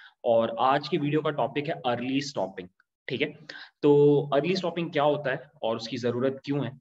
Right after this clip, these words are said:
वो पहले discuss करते हैं। तो let's say आप एक neural network ट्रेन कर रहे हो। न्यूरल नेटवर्क को ट्रेन करने के प्रोसेस में आपको हमेशा बताना पड़ता है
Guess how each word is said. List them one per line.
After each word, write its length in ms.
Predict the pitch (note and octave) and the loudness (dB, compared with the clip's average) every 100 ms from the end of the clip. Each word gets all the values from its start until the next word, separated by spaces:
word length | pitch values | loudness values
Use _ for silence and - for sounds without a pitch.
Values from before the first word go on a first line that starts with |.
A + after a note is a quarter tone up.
| - | -8
वो 60 | B2 | -2
पहले 220 | A#2+ A#2+ | 0 0
discuss 300 | A2+ A2+ B2+ | -2 -4 -6
करते 280 | B2 A2 A#2 | -6 -6 -10
हैं। 60 | - _ - - - - | -16 _ -20 -20 -14 0
तो 680 | D#3+ E3 E3 D#3+ - _ _ _ - | 2 4 4 0 -2 _ _ _ 2
let's 260 | G#3 A#3 - | 2 2 0
say 180 | F#3 F#3+ - | 0 -2 0
आप 220 | C#3 C#3 | 0 0
एक 80 | E3 D3 | -2 -2
neural 300 | C3+ C3+ D3 | 0 2 2
network 360 | C3+ C#3+ C#3+ | 0 -4 -6
ट्रेन 260 | C3 A#2+ B2 | -2 0 0
कर 160 | A#2+ G#2 | -2 -6
रहे 100 | G#2+ | -8
हो। 100 | - _ - | -12 _ -8
न्यूरल 260 | B2+ F3 G3 | 0 2 2
नेटवर्क 260 | F#3+ F#3+ | 2 0
को 80 | G3+ | -2
ट्रेन 260 | G3+ D3 D3 | 0 -2 0
करने 280 | D3 C#3+ | -2 -2
के 80 | C#3+ | -2
प्रोसेस 420 | D3 B2 A2 B2 - | -2 -2 -4 -8 -4
में 60 | |
आपको 320 | C#3 A#2+ - D3 | -4 -4 -4 -4
हमेशा 420 | A#2+ B2 C3 D3+ | -4 -6 -4 -4
बताना 380 | A2+ A2 A2 C3+ | -4 -4 -2 -2
पड़ता 300 | B2+ A2+ G#2+ | -4 -4 -6
है 140 | E3 | -6